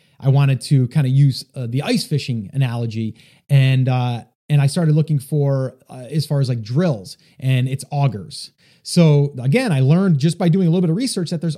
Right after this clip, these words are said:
augers. So if all I was going to do is sell a seven inch auger for ice fishing, okay,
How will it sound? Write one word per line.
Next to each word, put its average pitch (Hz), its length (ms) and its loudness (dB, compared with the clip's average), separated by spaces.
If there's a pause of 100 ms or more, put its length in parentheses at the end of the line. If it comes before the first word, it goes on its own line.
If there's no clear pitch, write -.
augers. 160 440 -6 (140)
So 226 180 2
if 196 140 0
all 277 200 -4
I 302 60 -6
was 285 180 -6
going 240 220 -4
to 196 120 -2
do 160 320 2
is 143 140 0
sell 180 380 -4
a 151 320 0 (140)
seven 233 480 -4
inch 180 580 -4 (340)
auger 160 480 0
for 147 300 -10
ice 269 240 -8
fishing, 127 640 -4 (300)
okay, 156 420 -2